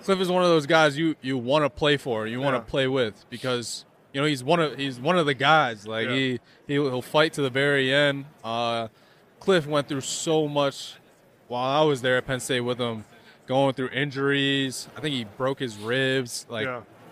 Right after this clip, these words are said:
Speaker 1: playing against the number two team in the country, came right back out. Like, it was, that's some, that's a guy that you just wanna play for.
Speaker 2: Yeah.
Speaker 1: Uh, you wanna play hard, hard for. Um, and that, that was my dog, man. I,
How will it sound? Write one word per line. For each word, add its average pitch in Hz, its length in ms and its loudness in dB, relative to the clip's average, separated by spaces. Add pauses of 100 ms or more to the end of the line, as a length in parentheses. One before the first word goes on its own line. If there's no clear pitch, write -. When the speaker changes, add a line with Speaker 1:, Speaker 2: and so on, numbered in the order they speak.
Speaker 1:
playing 139 240 0
against 131 220 -6
the 127 40 -10
number 135 200 -4
two 139 160 -6
team 139 200 -6
in 127 60 -4
the 120 60 -4
country, 139 600 -2 (380)
came 135 260 -2
right 139 140 0
back 131 220 0
out. 139 260 6
Like, 120 160 0
it 143 80 2
was, 131 340 -4 (400)
that's 156 180 0
some, 165 280 0
that's 151 200 -4
a 165 40 -2
guy 151 240 4
that 139 100 0
you 135 140 -2
just 123 180 -12
wanna 123 220 -2
play 131 260 -6
for. 120 260 -8
Speaker 2:
Yeah. 127 100 -6 (220)
Speaker 1:
Uh, 107 40 0
you 120 160 -2
wanna 123 140 -2
play 127 200 0
hard, 120 360 2 (200)
hard 143 200 2
for. 101 240 -6 (180)
Um, 107 420 -4
and 107 280 -10 (320)
that, 131 200 2
that 147 60 6
was 143 140 4
my 131 140 0
dog, 123 340 0
man. 117 340 -4
I, 123 180 0